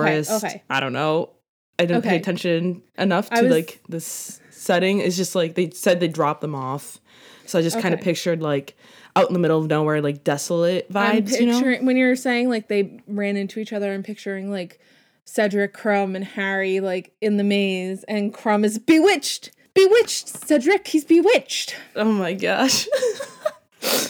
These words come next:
Speaker 2: So
Speaker 1: Iconic. Anyway, continue.
Speaker 2: So he, yeah, so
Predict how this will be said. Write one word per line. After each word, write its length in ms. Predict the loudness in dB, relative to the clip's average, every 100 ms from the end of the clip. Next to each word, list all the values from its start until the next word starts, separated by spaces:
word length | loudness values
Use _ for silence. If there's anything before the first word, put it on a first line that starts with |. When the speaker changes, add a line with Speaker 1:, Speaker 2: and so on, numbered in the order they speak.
| -10 _ _ -20 -20 -20 -20 -20
Speaker 2:
So 360 | -10 -2 -2 -2
Speaker 1:
Iconic. 300 | -8 -14 -16 _ -6
Anyway, 300 | -2 -2 -2
continue. 420 | -2 -2 -4 -4 -8 -20 _ -12
Speaker 2:
So 920 | -2 2 2 2 2 0 0 -2 -4 -10 _ _ _ _ _ _ _ -14
he, 680 | -2 0 2 0 -2 -4 -8 _ _ _ _ _ _ _ _
yeah, 240 | -4 -4 -6
so 440 | 0 2 2 0